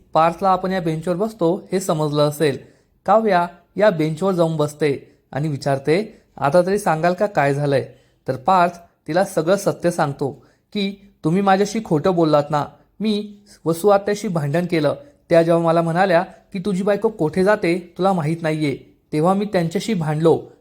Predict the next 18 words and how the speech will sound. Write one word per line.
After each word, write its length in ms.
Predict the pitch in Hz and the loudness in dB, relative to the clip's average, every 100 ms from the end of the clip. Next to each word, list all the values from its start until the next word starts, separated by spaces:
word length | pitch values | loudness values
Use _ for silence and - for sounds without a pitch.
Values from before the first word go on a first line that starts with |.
| - | -10
की 60 | 208 | -2
मला 200 | 226 226 | 2 2
माहितीये, 480 | 190 151 165 139 - - _ - | 2 -2 -2 -4 -6 -20 _ -4
माझी 260 | 143 143 | -2 -2
काव्या 420 | 160 196 208 170 175 - _ - | 2 2 4 2 0 -8 _ -2
कधीही 280 | 160 190 | 0 0
मला 200 | 208 208 214 | 0 0 0
खोटं 240 | 165 175 170 | 0 0 0
बोलणार 300 | 156 156 147 | 0 0 0
नाही, 340 | 147 151 131 - - | -2 -4 -8 -12 -8
माझा 300 | 151 156 214 | -4 0 0
विश्वासघात 480 | 208 202 208 202 214 170 | 0 0 0 2 0 0
करणार 300 | 147 151 147 | 0 0 0
नाही. 320 | 147 160 123 - _ _ | -2 -2 -6 -12 _ _
त्या 120 | 220 220 | 0 2
क्लासमध्ये 580 | 170 156 156 175 175 | 2 2 0 -2 -2
येतात, 280 | 156 156 139 - - _ - - | -2 0 0 -2 -18 _ -12 -6
शिकतात. 400 | 170 - 170 | -4 2 2